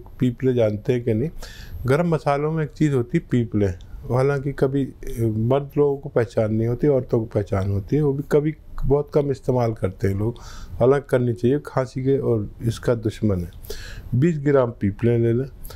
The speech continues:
और इनको पाउडर बना के एक चम्मच सुबह खाली पेट गर्म पानी से दें और एक चम्मच रात को, और ये काफ़ी दिन तक आपको देना पड़ेगा। अ,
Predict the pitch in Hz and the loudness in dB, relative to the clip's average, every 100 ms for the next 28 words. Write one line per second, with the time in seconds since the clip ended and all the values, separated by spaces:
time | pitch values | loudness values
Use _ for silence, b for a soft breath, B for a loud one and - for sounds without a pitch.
0 | B B B - 120 139 139 131 139 135 | B B B 0 0 0 -4 0 2 2
1 | 151 156 139 123 120 180 214 - - - | 2 0 0 0 0 -2 -2 -10 -8 -2
2 | 139 - 139 143 135 - 131 143 147 - | -2 0 0 0 -2 0 2 2 0 -6
3 | - 120 131 131 139 147 - - B 117 | 0 0 0 2 2 2 -4 -18 B 0
4 | 120 120 - 110 107 104 110 117 170 139 | 2 2 -2 -2 -2 -2 0 2 2 2
5 | 117 117 - - 113 131 - 117 98 90 | 0 -2 -4 -2 0 -2 0 0 0 -2
6 | - 92 - - - B B B B B | -8 -4 -2 -4 -6 B B B B B
7 | - 101 101 98 - 113 143 - 139 135 | 0 2 2 -2 -4 -2 -2 2 2 2
8 | - 139 135 113 123 113 104 - 107 101 | 0 0 0 2 0 2 0 0 -2 0
9 | 101 101 98 95 120 139 - - - - | -2 -2 -2 0 -2 -6 -14 -14 -12 -10
10 | - - - 107 98 95 | -10 -10 -2 0 0 -2